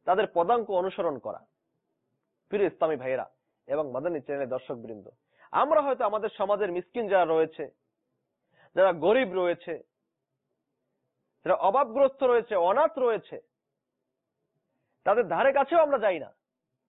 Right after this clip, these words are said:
সবাই এরকমের নয়, কিন্তু কিছু এরকমের আছে। আমি সবার জন্য বলছি না, যাদের অন্তরে এই ব্যাধি রয়েছে তাদের জন্যই তো চিকিৎসা, তাদের জন্যই তো এই বয়ান।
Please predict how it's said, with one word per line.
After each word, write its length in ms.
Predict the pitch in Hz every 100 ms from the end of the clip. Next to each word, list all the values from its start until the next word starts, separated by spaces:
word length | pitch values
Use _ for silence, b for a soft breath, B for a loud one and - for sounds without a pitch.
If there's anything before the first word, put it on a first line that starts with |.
| _
সবাই 380 | - 175 277 349
এরকমের 340 | 359 349 311
নয়, 240 | 208 202
কিন্তু 260 | 226 220 214
কিছু 240 | 277 302
এরকমের 340 | 359 311 269 220
আছে। 300 | 160 - 113 _ _ _ _ _ _ _ -
আমি 160 | 170
সবার 380 | 190 - 208 269
জন্য 180 | 262 240
বলছি 280 | 180 160 190
না, 100 | 220 b b -
যাদের 260 | 127 214 233
অন্তরে 320 | 214 233 233
এই 60 |
ব্যাধি 260 | 185 196 226
রয়েছে 240 | 226 208
তাদের 260 | 190 175 214
জন্যই 220 | 226 269
তো 80 | 247
চিকিৎসা, 400 | 233 208 - 185
তাদের 260 | 170 190 214
জন্যই 180 | 277
তো 60 | 285
এই 60 | 226
বয়ান। 280 | 170 123